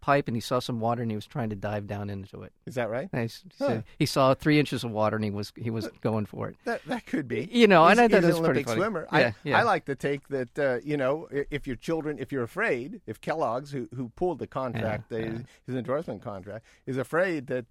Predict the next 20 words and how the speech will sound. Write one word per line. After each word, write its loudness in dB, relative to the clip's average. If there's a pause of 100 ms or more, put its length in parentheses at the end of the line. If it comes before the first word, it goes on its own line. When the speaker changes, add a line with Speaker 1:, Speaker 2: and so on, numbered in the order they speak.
Speaker 2:
uh, -4
their, -4
their -8
children, -6 (200)
uh, -14 (280)
they -8
should -12
instruct -12
anybody -6
who's -8
having -6
their -6
cereal, -8
maybe -4
on 0
the -2
back -4
of -8
the -4
box, -4